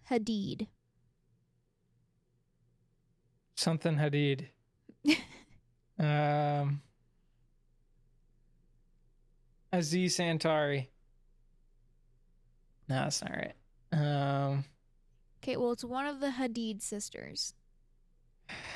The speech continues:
Speaker 2: Gigi.
Speaker 1: Yeah.
Speaker 2: I'm such a genius.
Speaker 1: <laughs> Katherine Hudson.
Speaker 2: Jennifer Hudson.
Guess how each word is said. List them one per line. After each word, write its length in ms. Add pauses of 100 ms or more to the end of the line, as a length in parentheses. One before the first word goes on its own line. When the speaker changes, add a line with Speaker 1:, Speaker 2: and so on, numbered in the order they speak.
(2500)
Speaker 2:
Gigi. 680 (640)
Speaker 1:
Yeah. 280 (1080)
Speaker 2:
I'm 140
such 320
a 40
genius. 600 (640)
Speaker 1:
<laughs> 60 (1000)
Katherine 480
Hudson. 640 (2250)
Speaker 2:
Jennifer 480
Hudson. 500